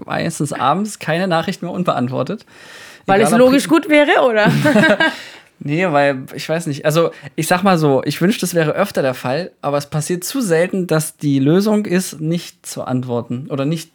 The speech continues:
Speaker 1: zu entscheiden. Es gibt ja ganz, ganz selten, also kennst du das, dass manchmal wartet man und dann heißt das Problem von alleine hat sich geklärt?
Speaker 2: Sehr selten. Es kommt drauf an, was es
Speaker 1: <laughs> Aber es
Speaker 2: ist.
Speaker 1: gibt's, oder?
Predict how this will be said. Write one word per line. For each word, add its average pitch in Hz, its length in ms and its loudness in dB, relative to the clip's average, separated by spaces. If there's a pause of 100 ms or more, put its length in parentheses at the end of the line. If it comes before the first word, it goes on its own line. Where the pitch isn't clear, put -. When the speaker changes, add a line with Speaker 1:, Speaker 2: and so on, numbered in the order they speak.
(140)
Speaker 1:
zu - 160 -12
entscheiden. 120 560 -6 (960)
Es - 100 -14
gibt 175 160 -4
ja 175 60 2
ganz, 208 280 2 (220)
ganz 220 260 2
selten, 147 460 -8 (1200)
also 143 200 -4
kennst 196 200 -2
du 254 60 -2
das, 247 160 -2
dass 165 180 -4
manchmal 175 320 0
wartet 196 240 2
man 196 160 -2
und 180 100 -4
dann 160 120 -4
heißt 165 160 -4
das 160 80 -8
Problem 156 320 -2
von 156 100 -2
alleine 139 300 0
hat 117 140 -2
sich 127 260 -10
geklärt? 120 460 -10 (1300)
Speaker 2:
Sehr 170 280 2
selten. 135 340 -2
Es 180 140 0
kommt 262 180 4
drauf 220 140 2
an, 233 140 6
was 226 160 4
es 302 60 -4
Speaker 1:
<laughs> 294 40 6
Aber 190 100 6
es 302 60 4
Speaker 2:
ist. 294 80 2
Speaker 1:
gibt's, 247 240 0
oder? 151 220 0